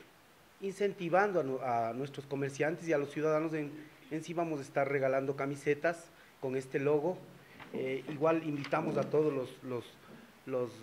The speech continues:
ah, las empresas, los comerciantes, emprendedores que puedan sumarse a esta, a esta campaña. El día de mañana, eh, vamos a tener importantes vulcanólogos. Hemos de-, gestionado a través de la gobernación,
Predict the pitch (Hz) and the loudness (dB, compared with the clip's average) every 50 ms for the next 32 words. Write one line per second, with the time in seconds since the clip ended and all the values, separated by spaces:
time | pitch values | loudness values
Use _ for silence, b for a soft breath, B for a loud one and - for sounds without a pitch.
0 | 117 117 113 110 107 107 104 104 104 107 110 120 131 135 127 135 135 131 127 - | -8 -6 -4 -2 -2 -2 -2 -2 -4 -4 -4 -2 0 0 2 2 0 0 2 6
1 | 160 170 170 - - 151 135 131 - - - 135 139 139 139 139 160 165 165 156 | 8 8 8 6 4 0 0 -2 -4 -4 -4 -2 -2 -2 0 0 2 2 2 2
2 | 156 151 139 127 - - - - - - - - - - - 156 151 143 170 165 | 0 -2 -2 -2 -6 -12 -16 -18 -18 -20 -20 -20 -18 -8 -6 -6 0 2 2 4
3 | 165 170 165 165 180 185 180 - 147 - 180 180 180 165 - 165 160 170 156 151 | 4 6 6 6 4 4 0 -4 -2 0 0 0 0 -2 0 0 2 2 2 0
4 | 151 147 - 143 135 127 131 B B B B B B - - 147 143 - 156 135 | -4 -4 0 0 0 0 -2 B B B B B B 0 0 0 2 2 0 0
5 | - 135 131 135 180 190 180 147 120 113 113 113 127 147 156 160 156 156 151 156 | 0 -2 0 2 4 4 4 4 2 0 -2 2 4 4 6 6 4 4 2 2
6 | 151 156 170 180 170 175 B B B B B B B B - 123 120 123 120 123 | 4 2 2 0 -2 -6 B B B B B B B B -4 -4 -2 -2 -2 -2
7 | 120 127 139 143 147 147 135 139 135 139 131 139 147 147 147 139 - 131 - - | 0 0 2 2 2 2 2 0 0 0 0 2 2 2 0 -2 -4 -6 -2 0
8 | - 139 143 139 143 127 123 131 127 127 - 127 135 143 156 170 165 185 190 165 | 0 0 2 0 -2 -2 -2 -2 0 2 2 2 4 4 4 4 2 2 0 -2
9 | 165 151 135 127 123 117 117 131 135 127 117 120 - 131 120 127 - 135 127 131 | -2 -2 -2 -2 -2 0 2 2 2 0 -2 -4 -4 -6 -6 -4 -2 -2 2 2
10 | 135 135 139 135 135 131 123 120 123 120 120 120 120 117 120 120 123 139 139 139 | 2 4 4 2 2 0 -2 -4 -2 -2 -2 -2 -2 0 -2 -2 -2 -4 -4 -2
11 | - 147 165 196 | -2 -2 -2 -2